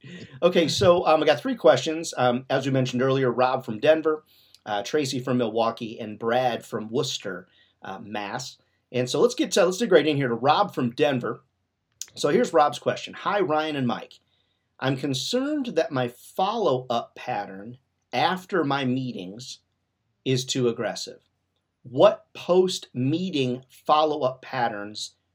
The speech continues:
do you feel are most effective?" So obviously we've got patterns when we're talking about, uh, prospecting. Now this person, Rob, has already had a meeting with a client.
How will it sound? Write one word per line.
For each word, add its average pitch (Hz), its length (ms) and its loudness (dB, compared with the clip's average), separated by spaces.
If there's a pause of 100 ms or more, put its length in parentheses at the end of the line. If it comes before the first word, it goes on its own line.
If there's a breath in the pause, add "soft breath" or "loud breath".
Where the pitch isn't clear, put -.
(120)
do 131 140 0
you 139 400 -2
feel 117 560 -2
are 113 400 -4
most 110 420 -8
effective?" - 540 -10
So 117 320 0 (220 loud breath)
obviously 135 360 4
we've 143 140 0
got 147 180 2
patterns 120 560 -2 (300 soft breath)
when 123 240 2
we're 117 80 4
talking 117 340 0
about, 101 380 -4
uh, 92 80 -6
prospecting. 113 1080 -4
Now 135 220 2
this 147 160 -4
person, 135 360 -2
Rob, 120 220 2
has 120 140 -8
already 113 260 -2
had 143 300 -2
a - 20 0
meeting 117 440 -2 (380 soft breath)
with 139 160 0
a 131 60 -4
client. 120 520 -4